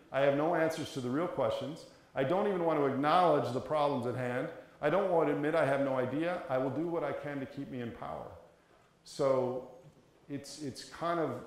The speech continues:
who is gonna, who would vote for me if I was saying the things that I'm saying tonight, even though they can be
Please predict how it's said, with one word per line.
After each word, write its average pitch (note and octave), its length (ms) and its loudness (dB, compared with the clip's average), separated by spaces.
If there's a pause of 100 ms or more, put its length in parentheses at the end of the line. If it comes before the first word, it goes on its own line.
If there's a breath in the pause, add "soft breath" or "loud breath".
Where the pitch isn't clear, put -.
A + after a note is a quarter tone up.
(240)
who A3+ 180 -2
is G3 120 -2
gonna, D3+ 340 -4 (440)
who G#3+ 100 -8
would A3 180 -2
vote D#3 280 -4
for C#3 120 -6
me B2 340 -4
if G#2 160 -8
I A#2 80 -4
was A#2+ 160 -4
saying C#3 280 -6
the B2 60 -8
things A#2+ 340 -10
that A2 100 -8
I'm G#2+ 120 -8
saying A#2 340 -8
tonight, G#2+ 380 -10
even A#2 240 -8
though A2 280 0
they A2 100 -2
can G#2 220 -10
be G#2 280 -8